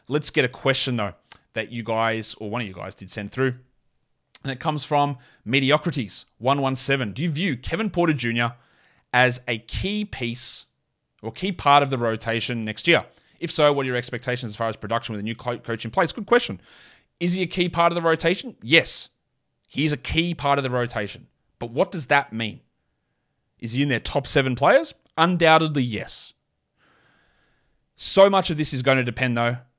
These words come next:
Does James Harden come, or does Scoot get drafted? So there are two very, very possible scenarios here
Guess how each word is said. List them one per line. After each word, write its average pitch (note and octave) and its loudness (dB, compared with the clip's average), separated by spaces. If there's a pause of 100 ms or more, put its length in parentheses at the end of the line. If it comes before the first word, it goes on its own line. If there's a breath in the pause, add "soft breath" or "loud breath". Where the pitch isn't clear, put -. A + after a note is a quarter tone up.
(400)
Does D3+ 4
James C#3 4
Harden D3+ 4
come, G#3 0 (380)
or C3+ 2
does C3+ 4
Scoot C3+ -2
get B2 -4
drafted? G#2 -4 (340)
So - -8
there B2 2
are B2 6 (100)
two G3 2 (300)
very, B2+ 2
very C#3 2
possible C3 -2
scenarios A2+ -2
here G2 -8